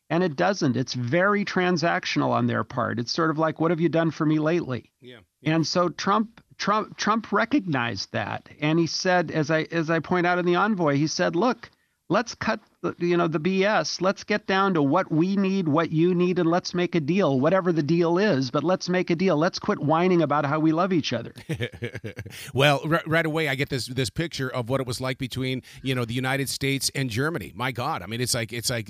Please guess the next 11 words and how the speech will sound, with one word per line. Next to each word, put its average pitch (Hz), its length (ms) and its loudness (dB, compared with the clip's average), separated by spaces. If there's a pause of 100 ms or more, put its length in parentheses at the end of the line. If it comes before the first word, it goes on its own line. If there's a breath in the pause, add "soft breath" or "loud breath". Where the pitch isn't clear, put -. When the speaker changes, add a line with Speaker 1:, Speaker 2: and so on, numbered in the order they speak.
Speaker 2:
wow, 98 520 -2
they 131 120 -4
didn't 190 160 0
want 160 120 -2
to 117 40 -4
be 123 120 0
with 120 140 -2
each 113 180 -4
other. 160 280 -4 (1300)
Speaker 1:
Well, 185 340 4
we, 190 220 2